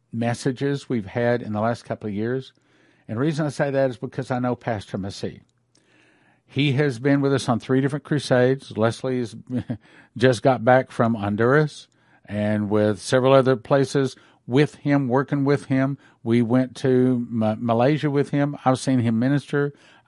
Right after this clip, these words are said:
I, I know Pastor Massey. I know him well. And I know that he hears from God. Essentially, he, here's what happened. So on the twenty-seventh,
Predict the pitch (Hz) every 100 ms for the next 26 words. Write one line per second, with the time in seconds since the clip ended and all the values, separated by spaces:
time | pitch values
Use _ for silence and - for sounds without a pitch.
0 | - 98 104 107 110 104 107 _ 147 110
1 | 117 156 - 147 143 139 120 - 110 -
2 | _ _ 107 110 123 123 120 107 80 _
3 | _ _ _ _ _ _ - 107 107 110
4 | 113 110 123 135 120 107 104 107 92 -
5 | 98 95 - - _ _ _ _ _ _
6 | _ _ _ _ 127 - 202 208 - 151
7 | 123 139 143 - 131 135 151 151 180 143
8 | 127 - - _ _ - 123 120 120 123
9 | 131 - - 185 160 - 185 143 95 104